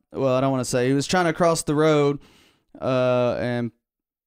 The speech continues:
got hit in front of the Pilot truck stop when he was hit by a vehicle and transported to Saint Thomas Hospital where he later died. Dude, that's so sad, man. But it's just crazy 'cause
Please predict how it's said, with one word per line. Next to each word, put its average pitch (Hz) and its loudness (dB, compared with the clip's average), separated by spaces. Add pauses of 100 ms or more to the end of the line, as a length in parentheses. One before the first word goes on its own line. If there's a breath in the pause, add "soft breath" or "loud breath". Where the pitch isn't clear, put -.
(580)
got 139 0
hit 151 0
in 151 0
front 147 -2
of 135 2
the 127 -2
Pilot 143 0
truck 139 0
stop 123 0
when 131 -4
he 127 -4
was 117 -6
hit 127 -6
by 120 -2
a 113 -4
vehicle 110 -6 (720)
and 117 -4
transported 160 0
to 131 -2
Saint 139 -4
Thomas 131 -2 (360)
Hospital 120 -4
where 113 -2
he 113 -2
later 113 -4
died. 110 -4
Dude, 135 -2 (640 soft breath)
that's 170 -4
so 175 -2
sad, 117 -2
man. 113 -6 (680)
But 175 2
it's 175 0
just 180 -4
crazy 175 -2
'cause 143 -4